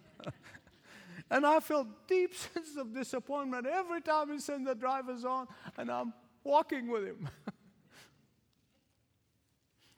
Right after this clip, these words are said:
And as we walk, it wasn't a very long walk, probably two miles or more, or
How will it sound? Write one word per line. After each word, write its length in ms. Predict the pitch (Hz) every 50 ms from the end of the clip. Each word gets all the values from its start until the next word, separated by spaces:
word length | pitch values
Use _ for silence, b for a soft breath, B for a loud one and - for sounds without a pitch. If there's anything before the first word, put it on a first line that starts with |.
| b b -
And 100 | 180 185
as 220 | 196 214 208 214
we 100 | 226 233
walk, 480 | 233 254 277 269 233 196 175 - - - - - _ _ _ _ _ _ _ _ _ _ _ _ _ _ _ _ _ _ - _ _ _ -
it 20 | 190
wasn't 300 | 254 262 185 135 127 127
a 40 |
very 280 | - - 185 190 165 135
long 220 | 120 107 117 120 -
walk, 340 | - 131 160 190 - - - _ _ b b b b b b b b b _ _ _ _ _ _ _ -
probably 360 | 175 - - 160 143 139 139 135 -
two 120 | - 160
miles 460 | 151 143 147 147 165 180 190 170 -
or 140 | 120 117 123
more, 320 | 123 139 147 160 180 208 214 -
or 80 | - 135